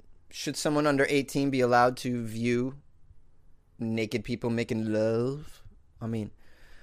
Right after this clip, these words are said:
I, I think it's, I think they should be allowed. I mean, I don't know what the age cutoff is, but, like, look at the amount of violence that, uh, you know, teenagers are exposed to.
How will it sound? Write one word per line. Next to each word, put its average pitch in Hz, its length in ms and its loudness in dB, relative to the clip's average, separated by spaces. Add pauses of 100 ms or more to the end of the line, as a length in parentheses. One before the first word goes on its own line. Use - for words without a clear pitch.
(140)
I, 120 200 4
I 208 100 4
think 160 200 0
it's, - 340 -6
I 139 60 -4
think - 300 -8
they 123 100 -2
should 147 320 -4
be 180 140 -8
allowed. 202 400 -8
I 180 80 0
mean, 185 120 0
I 156 60 2
don't 208 80 -2
know 139 80 0
what 127 140 -2
the - 120 -4
age 120 220 -2
cutoff 120 380 -2
is, 104 80 -8
but, - 120 -6
like, 135 140 -4
look 202 140 -6
at - 80 -6
the 403 420 -2
amount 220 220 4
of 143 80 4
violence 135 500 6
that, 110 260 0
uh, 90 40 -4
you 117 160 -4
know, 104 80 -4
teenagers 127 580 -4
are 110 80 -2
exposed 98 520 -6
to. 85 140 -12